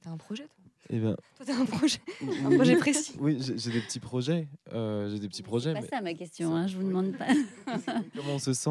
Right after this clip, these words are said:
Speaker 2: à la fin ?
Speaker 3: Ouais.
Speaker 2: C'est vrai qu'on n'est pas du tout parti sur la
Speaker 1: Ouais.
Speaker 2: bonne réponse. Euh, je pense qu'il y a une part de, de liberté qui arrive d'un coup.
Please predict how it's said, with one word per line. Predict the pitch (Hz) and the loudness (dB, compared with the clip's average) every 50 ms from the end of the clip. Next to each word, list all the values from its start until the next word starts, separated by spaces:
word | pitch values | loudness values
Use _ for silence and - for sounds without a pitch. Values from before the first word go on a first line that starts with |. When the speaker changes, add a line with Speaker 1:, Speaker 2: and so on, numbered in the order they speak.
| 151 | 2
Speaker 2:
à | 139 | 2
la | 123 120 120 | 0 -2 -2
fin ? | - 143 143 139 - - | -4 -6 -6 -6 -10 -14
Speaker 3:
Ouais. | 202 196 190 190 - - - - _ _ | -16 -14 -14 -14 -14 -14 -18 -20 _ _
Speaker 2:
C'est | - | -14
vrai | - 113 | -14 -12
qu'on | - 120 | -10 -10
n'est | 107 | -10
pas | - 101 | -8 -8
du | 98 107 107 | -10 -10 -10
tout | - 123 107 | -10 -8 -8
parti | 117 110 - - 127 | -8 -8 -8 -12 -10
sur | - - 151 151 - 240 | -2 -2 -2 -2 0 0
la | 180 165 | -2 -2
Speaker 1:
Ouais. | - 90 - | -2 -2 -2
Speaker 2:
bonne | 151 165 156 143 - | -2 -2 -2 -2 -6
réponse. | 151 143 - _ 131 123 127 - - - 220 170 202 202 196 185 170 160 135 120 110 _ _ _ _ _ _ _ _ - _ | -6 -8 -8 _ -14 -14 -14 -16 -12 -8 -6 -4 -4 -6 -8 -12 -16 -18 -20 -20 -20 _ _ _ _ _ _ _ _ -14 _
Euh, | 131 120 117 117 110 110 107 107 104 104 104 104 104 101 101 101 101 98 98 98 95 98 95 92 90 87 87 82 85 87 90 85 - - - _ _ _ _ _ _ _ _ _ _ _ _ _ _ _ _ _ _ - _ _ _ _ _ _ _ _ _ _ _ _ _ _ _ _ _ | -10 -8 -6 -6 -6 -6 -4 -4 -4 -4 -4 -4 -4 -4 -4 -4 -4 -4 -4 -4 -4 -4 -4 -6 -6 -6 -8 -8 -8 -8 -10 -10 -12 -14 -18 _ _ _ _ _ _ _ _ _ _ _ _ _ _ _ _ _ _ -20 _ _ _ _ _ _ _ _ _ _ _ _ _ _ _ _ _
je | - - | -8 -4
pense | 135 156 156 | -4 -4 -2
qu'il | - 143 120 | -2 -2 -2
y | |
a | 110 | -2
une | 110 104 | -2 -2
part | - 113 113 117 | -2 0 0 0
de, | 113 110 104 101 98 - - _ _ _ _ _ _ _ _ _ | -2 -2 -2 -2 -2 -4 -6 _ _ _ _ _ _ _ _ _
de | 107 110 | -4 -2
liberté | 113 107 104 110 107 - - 139 156 - _ _ | -2 0 0 -2 -2 -2 -4 -6 -6 -6 _ _
qui | - - | -6 -4
arrive | 107 107 123 131 127 110 113 - _ _ - | -2 -2 -2 -2 -4 -6 -10 -14 _ _ -6
d'un | 104 107 101 | -6 -6 -4
coup. | - 123 123 151 | -4 -4 -6 -6